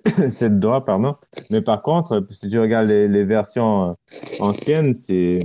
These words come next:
les, euh, enfin, les, les versions d'il y a un an, quoi, des,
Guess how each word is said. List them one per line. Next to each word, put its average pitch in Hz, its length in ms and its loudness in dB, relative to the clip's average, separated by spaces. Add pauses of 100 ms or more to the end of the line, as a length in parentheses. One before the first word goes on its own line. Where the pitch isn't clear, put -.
(920)
les, 98 240 0
euh, 95 140 0
enfin, 95 240 -2
les, 92 360 2
les 95 100 2
versions 101 320 0
d'il 98 120 2
y 95 40 2
a 90 80 -2
un 107 180 2
an, 147 180 0
quoi, 120 220 -2
des, 85 260 -2